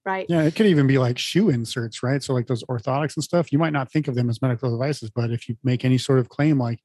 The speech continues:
Speaker 2: helps you with back posture and, and straightens your spine or whatever, anything like that, it's a medical device. If you just said it's comfortable,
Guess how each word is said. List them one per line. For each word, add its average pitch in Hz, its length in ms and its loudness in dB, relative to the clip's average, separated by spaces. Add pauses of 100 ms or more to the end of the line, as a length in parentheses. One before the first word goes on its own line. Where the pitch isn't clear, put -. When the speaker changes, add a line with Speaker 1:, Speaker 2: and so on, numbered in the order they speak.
(340)
Speaker 2:
helps - 280 -10
you 147 40 2
with 123 140 0
back 160 220 -4
posture 120 560 -4
and, 113 360 -10
and 113 280 -12 (320)
straightens 151 340 0
your 135 60 4
spine 160 320 -2
or 143 60 4
whatever, 131 200 2
anything 175 440 2
like 165 260 -2
that, 110 220 -8 (160)
it's - 260 -6
a 135 60 0
medical 120 300 -2
device. 117 360 -4 (260)
If 143 80 4
you 156 80 6
just 156 160 2
said 143 160 4
it's - 220 0
comfortable, 120 640 -4